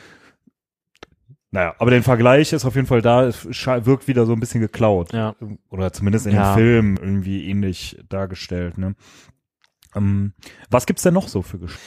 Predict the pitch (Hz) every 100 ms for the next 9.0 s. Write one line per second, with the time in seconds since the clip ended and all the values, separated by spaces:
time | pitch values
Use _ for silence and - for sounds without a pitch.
0 | - - 139 151 165 170 165 - 123 123
1 | 156 131 113 117 - 120 139 - 123 120
2 | - 202 185 131 143 - 131 127 160 -
3 | 107 107 104 104 - 110 110 104 95 120
4 | 113 113 104 101 98 113 139 - 110 107
5 | 110 - 110 - 110 - 113 107 113 104
6 | 101 117 113 92 98 95 101 123 - -
7 | - - - 107 104 - - 104 - -
8 | - 139 180 156 156 135 135 127 -